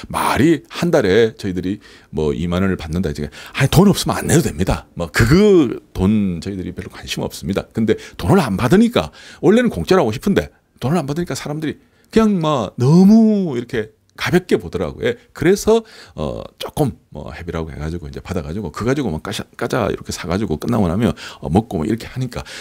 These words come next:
예, 여러분들 다 먹는 거예요. 예, 먹는 거니까 뭐, 이제 뭐, 그건 돈이라고 생각지 마시고 그냥 뭐, "나 돈 내기 싫어." 안 내면 됩니다.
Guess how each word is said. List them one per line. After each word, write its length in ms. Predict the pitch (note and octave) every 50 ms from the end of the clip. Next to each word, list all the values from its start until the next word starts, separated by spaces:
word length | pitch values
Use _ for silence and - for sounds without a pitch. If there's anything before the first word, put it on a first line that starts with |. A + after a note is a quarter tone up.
| - -
예, 60 | B2 A2
여러분들 280 | C#3+ G3 G#3+ A3 -
다 160 | - - - G3
먹는 320 | G#3 F3+ D#3+ E3+ G#3 B3
거예요. 200 | A#3+ F3+ G#2+ D#2 - _ _ _ _ -
예, 140 | D#2 C#2+ A1+ -
먹는 300 | - D#2+ D#2 E2+ F#2+ G2
거니까 560 | F2 D#2+ D2+ - - - D#2 E2 F2+ F#2 G2 - _ _ _ _ _ _ _ _ _ _ _ _ _ _ _ _ _ - - _ _
뭐, 260 | - D#2 D2 D2 C#2 - _ - - - - - - _ _ C#2+
이제 380 | C#2 C2+ C#2+ C#2+ C2 C2 B1+ - -
뭐, 140 | - D#2
그건 280 | C#2+ - G2 A2+ B2 F#2+
돈이라고 340 | - - E2 E2+ G#2 B2+ A#2
생각지 300 | - - A2+ A#2 A2+ -
마시고 300 | A#2+ - - A#2 A2+ F#2
그냥 400 | - - C#3+ D3+ C#3 G#2 F2+ E2
뭐, 200 | E2 F#2+ A2 G#2
"나 120 | G#2 A#2+ A#2+
돈 400 | - A2 A2+ A#2+ B2+ B2+ B2+ A#2
내기 180 | E2+ F#2 A#2
싫어." 200 | A#2 - - - -
안 180 | - G#2 A2 -
내면 200 | A2+ C#3+ G#3 G3+
됩니다. 380 | - D2 E2 G#2 B2 G#2+ D#2